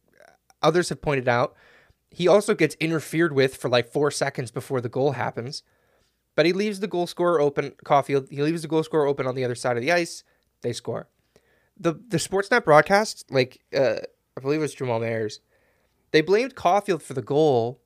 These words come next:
but, and while, yes, he, he's, he's in the wrong spot, he's in the wrong spot because he, he trusted his teammate to make a ten-foot pass, and they didn't. I think it's understandable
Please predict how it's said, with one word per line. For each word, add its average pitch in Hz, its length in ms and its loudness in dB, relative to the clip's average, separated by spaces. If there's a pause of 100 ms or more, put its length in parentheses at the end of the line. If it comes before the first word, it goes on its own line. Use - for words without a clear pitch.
but, 139 340 2 (640)
and 175 120 0
while, 190 160 4
yes, 220 300 -2
he, 165 220 -8
he's, 156 360 -12
he's 156 240 -8
in 208 80 -4
the 214 120 -2
wrong 156 260 0
spot, 143 540 -2 (260)
he's 165 180 -8
in 247 100 -2
the 294 80 -2
wrong 262 200 -2
spot 233 420 0
because 151 240 -6
he, 147 200 -8
he - 180 -14
trusted 226 480 -2
his 151 160 -6
teammate 226 440 -4
to - 100 -8
make 165 200 -2
a - 60 0
ten-foot - 460 -8
pass, 170 420 -4 (580)
and 151 120 -2
they 165 80 0
didn't. 156 340 -4 (1300)
I 160 40 0
think 285 200 -8
it's - 120 -4
understandable 185 840 0